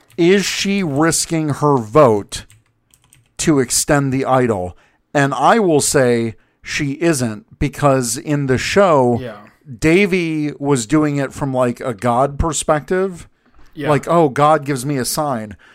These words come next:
Speaker 1: But analytically, Kendall can come to the same conclusion. Like, "No, I'm not gonna risk my vote because we're already kind of on the outs here. We're, we're only three Rangers."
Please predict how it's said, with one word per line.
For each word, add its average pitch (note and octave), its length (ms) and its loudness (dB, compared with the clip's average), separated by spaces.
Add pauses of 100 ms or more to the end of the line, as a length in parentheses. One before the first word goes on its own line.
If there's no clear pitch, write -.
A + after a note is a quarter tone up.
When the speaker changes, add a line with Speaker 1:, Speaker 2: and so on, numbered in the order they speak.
(200)
Speaker 1:
But E3+ 300 2 (400)
analytically, D3+ 1200 2 (360)
Kendall E3+ 400 2
can D3 180 -6
come D#3 260 -4
to C#3+ 80 -4
the B2+ 120 -4
same C#3 400 -4
conclusion. B2+ 760 -6
Like, B2+ 320 -4
"No, E3+ 460 0
I'm E3 220 0
not F3+ 240 -4
gonna E3 260 -4
risk C#3+ 560 -2 (260)
my C#3+ 300 0
vote A#2+ 520 2
because C3 340 -6
we're C3 220 0
already C3+ 840 0 (960)
kind E3 320 2
of C3+ 160 2
on C#3 180 0
the B2+ 160 -2
outs C3+ 320 0
here. F#2+ 240 -6
We're, C3 320 -2
we're C#3+ 200 0
only D3+ 220 -2
three D#3 440 -4
Rangers." A2+ 800 -6